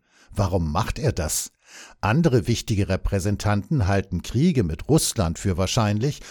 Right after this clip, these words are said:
und erklären das offen. Was ist der Sinn solcher Kriegsankündigungen? Nutzt man die Öffentlichkeit, um Drohungen zu übermitteln? Will man einschüchtern? Was ist vermutlich der Hintergrund dieser Offenheit?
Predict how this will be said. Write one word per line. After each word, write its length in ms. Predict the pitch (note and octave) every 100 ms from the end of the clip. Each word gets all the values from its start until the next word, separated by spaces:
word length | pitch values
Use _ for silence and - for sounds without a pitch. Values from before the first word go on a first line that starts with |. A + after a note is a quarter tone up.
| -
und 160 | D#3 C#3+
erklären 500 | C3+ C#3+ D3+ F#2+ G2
das 300 | F#2+ - -
offen. 460 | E2+ - C#2+ C#2 _ _ _
Was 180 | - -
ist 180 | E3 -
der 140 | C#3+
Sinn 340 | F#2 D3+ F#3+ A#2
solcher 480 | G2+ F#2+ - F2+ E2+
Kriegsankündigungen? 1300 | - E3+ - - G2+ F#2 - D#2+ E2 E2 D#2 C#2+ - _ _ - - -
Nutzt 380 | C3 - -
man 120 | A#2 F#2+
die 180 | F2
Öffentlichkeit, 800 | - G2+ C#3+ D#3 - D3 C#3 D3+
um 180 | E2+ D#2
Drohungen 540 | D#2+ F#2+ A#2 D#3 D#3+
zu 160 | - D#3
übermitteln? 680 | B2 C#3 D3+ - E3+ F3 -
Will 160 | F#2+ E2
man 180 | D#2+ -
einschüchtern? 880 | F2+ F#2+ A#2+ - E3+ - - E3 E3 - - -
Was 220 | - - E3
ist 200 | - -
vermutlich 440 | C#3 D3+ - B2
der 140 | B2+
Hintergrund 600 | G#2 F#3+ D#3 - A2+ G#2+
dieser 320 | A#2 F#2+ F2+ -
Offenheit? 640 | - A2+ D#2+ D2 -